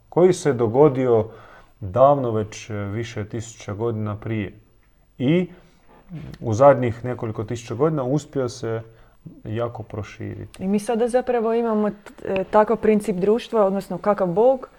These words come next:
Speaker 2: takvo svećenstvo i onda u konačnici posljedice na čovjeka.
Speaker 1: Takav je čovjek.
Speaker 2: Da.
Speaker 1: Naš Svevišnji ne traži od nas krvne žrtve. Prvo, a drugo što on, e,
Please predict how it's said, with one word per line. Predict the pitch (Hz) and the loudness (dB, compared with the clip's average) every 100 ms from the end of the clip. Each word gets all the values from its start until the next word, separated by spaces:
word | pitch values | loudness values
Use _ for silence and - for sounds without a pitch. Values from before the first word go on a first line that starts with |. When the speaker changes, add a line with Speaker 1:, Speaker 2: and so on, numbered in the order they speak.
| _ _ _ _ | _ _ _ _
Speaker 2:
takvo | 214 214 208 | 2 2 -2
svećenstvo | 202 190 - 208 226 - 247 226 | -2 -4 -2 -4 -4 0 0 2
i | 208 | 0
onda | 202 196 | 2 2
u | 190 | 0
konačnici | 202 208 190 185 175 180 | -2 -2 -2 -8 -8 -6
posljedice | - 185 - 196 175 175 170 | -2 -2 -2 -2 -2 -2 -4
na | 175 | -4
čovjeka. | 175 170 175 208 208 156 | -6 -4 -2 -2 -4 -4
Speaker 1:
Takav | 151 147 139 | -2 -2 -4
je | 117 | -4
čovjek. | 104 98 - _ _ | -8 -10 -14 _ _
Speaker 2:
Da. | 185 165 165 - _ _ _ _ _ _ _ 113 | -8 -8 -10 -20 _ _ _ _ _ _ _ 2
Speaker 1:
Naš | 131 196 - | 8 8 6
Svevišnji | - 147 190 190 156 135 | 4 6 6 4 -2 -2
ne | 123 110 | -2 2
traži | 147 165 127 | 4 4 2
od | 113 | 0
nas | 117 127 - | 0 -4 -4
krvne | 123 117 113 101 | -4 -4 -4 -4
žrtve. | 98 98 - - - _ _ _ _ _ _ _ _ _ - | -6 -10 -16 -20 -20 _ _ _ _ _ _ _ _ _ 4
Prvo, | 160 160 147 - - _ _ _ _ _ _ _ - _ _ _ - | 8 10 8 6 -10 _ _ _ _ _ _ _ -20 _ _ _ 2
a | 117 | 2
drugo | 117 156 190 170 | 8 6 8 6
što | 147 - 143 139 | 6 4 6 6
on, | 143 139 139 135 | 4 2 2 0
e, | 131 131 | 2 2